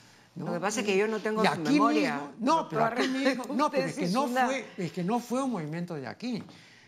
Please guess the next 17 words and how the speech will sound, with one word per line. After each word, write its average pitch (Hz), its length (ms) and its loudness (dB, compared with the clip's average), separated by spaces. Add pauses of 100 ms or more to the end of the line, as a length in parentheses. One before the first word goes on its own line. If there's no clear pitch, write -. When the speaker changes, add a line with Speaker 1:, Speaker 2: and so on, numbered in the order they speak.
(120)
Speaker 1:
Estamos, 175 300 -4
estamos 196 320 0
hablando 185 460 0
que 135 140 -6
este 143 160 -4
es 143 100 -2
un 185 100 0
movimiento 175 560 -2 (340)
que, 147 400 -6
eh, 180 260 -8
se 135 180 -6
da 147 140 0
en 175 80 2
los 156 140 -2
Estados 160 360 -2
Unidos 180 440 4
Speaker 2:
Sí. 127 120 -10